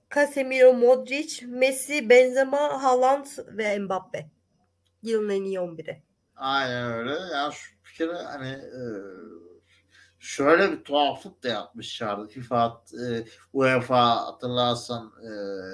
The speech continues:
Speaker 2: yılın forvetini Lewandowski seçip Ballon d'Or'u Benzema'ya vermişti.
Speaker 1: <laughs>
Speaker 2: E,
Speaker 1: Aynı.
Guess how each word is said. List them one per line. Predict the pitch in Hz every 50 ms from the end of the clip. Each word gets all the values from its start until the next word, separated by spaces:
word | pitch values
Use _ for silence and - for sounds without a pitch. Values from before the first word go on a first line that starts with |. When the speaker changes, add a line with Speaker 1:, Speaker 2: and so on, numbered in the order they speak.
| 95 - - _ _ _ _ _ _ _ _ _ _ _ _ _ _ _ _ _ _ _ _ _ _ _ -
Speaker 2:
yılın | 139 143 160 196 196
forvetini | 190 - - 170 165 170 170 170 170 180 180 175 - - 175 185 185 165
Lewandowski | 165 165 165 165 170 170 160 147 165 180 185 190 185 - - - 147
seçip | 127 - 151 139 - - 233 - - _ -
Ballon | 147 151 160 165 165 165 160 156
d'Or'u | 160 160 165 185 208 214 214 - - _ _ _
Benzema'ya | 135 147 151 156 156 135 156 151 139 139 131 120 120 113
vermişti. | 113 110 113 110 101 - - - - - - 269
Speaker 1:
<laughs> | - - 269 320 339 349 - - -
Speaker 2:
E, | 285 294 302 - - - 202 196 226 - - 370 311 294
Speaker 1:
Aynı. | - - 254 277 277 285 294 294 247 233 226 208 202 202 220 208